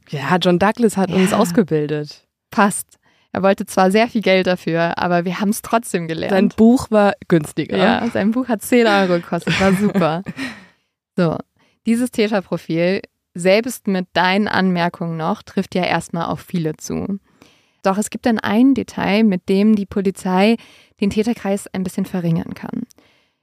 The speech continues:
Speaker 2: Nämlich, Forensiker finden Blut auf einem Pulli, der übrigens keinen der Opfer gehört hat und der neben einem der Opfer gelegen hat.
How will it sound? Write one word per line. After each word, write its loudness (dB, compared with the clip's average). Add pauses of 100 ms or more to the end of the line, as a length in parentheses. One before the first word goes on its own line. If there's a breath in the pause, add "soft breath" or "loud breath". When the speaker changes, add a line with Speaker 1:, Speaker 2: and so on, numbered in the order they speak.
(220 soft breath)
Speaker 2:
Nämlich, 4
Forensiker 2
finden -2
Blut 0
auf -2
einem -2
Pulli, 2 (100)
der -10
übrigens -6
keinen 2
der -2
Opfer -2
gehört 0
hat 0 (400 loud breath)
und 2
der -2
neben -4 (100)
einem 0
der -6
Opfer -6
gelegen -2
hat. -16